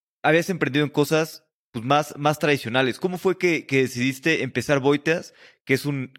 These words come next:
que era un negocio, pues, mucho más enfocado a la tecnología?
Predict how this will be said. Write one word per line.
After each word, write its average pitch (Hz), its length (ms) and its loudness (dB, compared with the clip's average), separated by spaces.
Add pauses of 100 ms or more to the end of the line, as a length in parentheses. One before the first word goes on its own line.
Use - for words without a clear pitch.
que 135 120 0
era 135 100 4
un 143 80 0
negocio, 131 560 0 (400)
pues, 131 160 -2
mucho 156 260 0
más 147 180 2
enfocado 139 440 2
a 131 40 2
la 120 140 0
tecnología? 107 720 -2